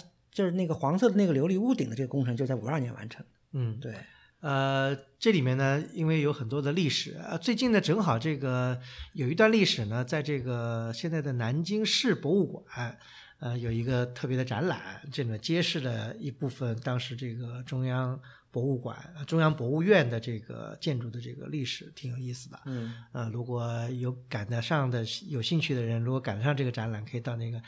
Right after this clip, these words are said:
Speaker 2: 南京的这个朝天宫的这个南京市博物馆去看这方面的这个展览。呃，不过讲到这个，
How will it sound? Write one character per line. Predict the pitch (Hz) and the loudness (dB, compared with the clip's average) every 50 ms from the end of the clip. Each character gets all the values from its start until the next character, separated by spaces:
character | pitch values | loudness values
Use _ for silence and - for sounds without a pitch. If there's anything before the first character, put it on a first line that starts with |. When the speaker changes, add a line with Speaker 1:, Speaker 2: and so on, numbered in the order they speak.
| - - - - - - | -14 -18 -18 -18 -12 -6
Speaker 2:
南 | 131 117 113 120 | -4 -2 -2 -2
京 | 113 - 139 135 | -2 -2 -2 0
的 | 135 | 0
这 | 127 117 127 120 | -2 -4 -4 -6
个 | 120 123 120 117 - - - 127 123 | -6 -6 -8 -8 -8 -10 -12 -12 -10
朝 | - - 127 | -6 -6 -4
天 | 135 143 143 139 | -2 -2 -2 0
宫 | 143 147 143 | 0 0 0
的 | 139 | 0
这 | 127 123 120 | 0 -2 -4
个 | 117 120 117 113 117 123 | -4 -4 -6 -6 -6 -4
南 | 123 120 123 131 | -4 -2 -2 -2
京 | 151 196 214 | 0 0 0
市 | 202 - - 156 127 | 0 2 2 2 0
博 | 120 120 107 | 0 0 -4
物 | 104 110 110 | -2 -4 -6
馆 | - - - - 175 - - - - - - - | -6 -10 -12 -12 -14 -18 -20 -20 -20 -20 -20 -14
去 | - - 143 - | -14 -14 -12 -12
看 | - - - 127 107 104 | -8 -4 -2 -2 -2 -2
这 | 101 110 | -6 -8
方 | - - 110 | -8 -8 -6
面 | 104 104 104 107 | -6 -6 -6 -8
的 | 110 | -8
这 | 123 - | -10 -12
个 | - - - - - - - - - - - | -14 -14 -14 -14 -14 -14 -14 -14 -16 -16 -14
展 | - - - 104 113 | -12 -10 -8 -8 -8
览。 | 110 - - 139 165 - - _ _ _ _ - - - - - - - - _ | -8 -10 -12 -16 -20 -20 -20 _ _ _ _ -20 -20 -20 -20 -20 -20 -20 -16 _
呃， | - 139 - 131 135 | -8 -6 -4 -4 -4
不 | - 196 | 2 8
过 | 208 226 | 8 8
讲 | 226 - - 113 | 8 8 4 6
到 | 190 220 | 6 8
这 | 208 202 | 8 6
个， | 180 160 147 139 135 135 | 6 6 4 4 4 2